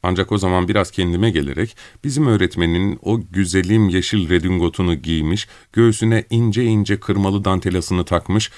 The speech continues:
ve ancak denetim ya da ödül dağıtım günlerinde giydiği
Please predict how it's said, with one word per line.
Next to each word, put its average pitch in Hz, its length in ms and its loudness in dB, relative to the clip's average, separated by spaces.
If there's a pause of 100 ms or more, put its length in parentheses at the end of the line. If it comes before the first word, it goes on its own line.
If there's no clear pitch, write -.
(240)
ve 95 200 0
ancak 123 440 0
denetim 107 440 2
ya 110 160 2
da 104 160 0
ödül 104 320 0
dağıtım 104 380 2
günlerinde 92 540 0
giydiği 90 560 0